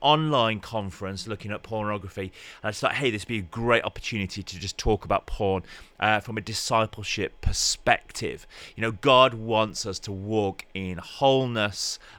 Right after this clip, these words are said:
and wellness. He wants to walk free from the things that entrap us. Uh, things that entrap us are things of the heart and things of the mind. And, uh, if you are someone who uh, regularly, uh,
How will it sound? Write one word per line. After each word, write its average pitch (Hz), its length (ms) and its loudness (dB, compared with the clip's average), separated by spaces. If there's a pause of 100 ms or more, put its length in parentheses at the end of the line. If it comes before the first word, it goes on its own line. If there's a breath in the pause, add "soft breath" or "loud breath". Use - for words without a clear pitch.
and 98 340 0
wellness. 98 760 4
He 107 80 -2
wants 95 260 -6
to 107 140 -4
walk 104 340 -4
free 120 600 2
from 98 380 0
the 98 80 -2
things 95 540 -2 (300 loud breath)
that - 160 -2
entrap 117 720 0
us. 85 380 -2 (320 loud breath)
Uh, 107 200 4
things 117 260 -6
that 104 120 -2
entrap 120 460 0
us 120 180 0
are 98 140 4
things 101 280 -8
of 95 80 -6
the 98 100 -4
heart 104 340 2
and 95 100 -8
things 104 300 -4
of 87 100 -8
the 101 80 -4
mind. 101 600 -2 (400 loud breath)
And, 107 400 2
uh, 107 200 4
if 113 240 -6
you 120 340 2
are 107 200 4
someone 104 540 0
who 107 380 -4 (420 loud breath)
uh, 107 160 4
regularly, 120 1120 2 (260 loud breath)
uh, 107 500 4